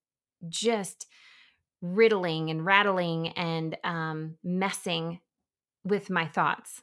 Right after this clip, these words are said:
this week. And, and I will tell you why. So when I read this verse, originally, I should say, when I've read this verse, I, I kinda skimmed past the part that says, "You will be like God." And I, and I get to the part that says, "Knowing good and evil."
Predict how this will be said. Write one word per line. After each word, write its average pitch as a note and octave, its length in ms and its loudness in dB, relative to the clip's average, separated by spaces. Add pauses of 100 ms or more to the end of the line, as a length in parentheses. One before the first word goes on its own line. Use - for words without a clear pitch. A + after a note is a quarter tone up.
(120)
this E3 320 -6
week. - 400 -12
And, E3 340 -4
and E3 140 -8
I D#3+ 80 -6
will D#3 120 -8
tell E3+ 240 -8
you E3+ 160 -4
why. D3+ 320 -8 (440)
So A#3 500 4 (300)
when A3+ 240 6
I C4 300 2
read F#3 680 0 (560)
this G3 300 0
verse, E3+ 320 0
originally, F#3 580 2
I E3+ 60 -4
should D#3+ 200 -6
say, D#3+ 200 -4
when E3+ 120 -4
I've D#3+ 140 -4
read E3 180 -2
this E3 200 -8
verse, D#3+ 360 -6
I, F3+ 220 0
I F#3 60 -4
kinda F4 240 -2
skimmed G#3 720 0
past E3 540 -4 (280)
the F3 80 -2
part F3 320 2
that - 160 -10
says, F3 240 -4
"You F3+ 140 -2
will F3 80 -2
be F3 220 -4
like E3 280 -2
God." E3 460 0
And F3+ 100 0
I, F3 80 0
and F3 180 0
I F3 60 0
get E3+ 280 0
to - 80 -20
the F#3+ 60 -4
part F3 280 -2
that - 60 -12
says, E3+ 180 -4
"Knowing E3 280 -2
good D#3+ 160 -4
and D3+ 120 -6
evil." - 340 -8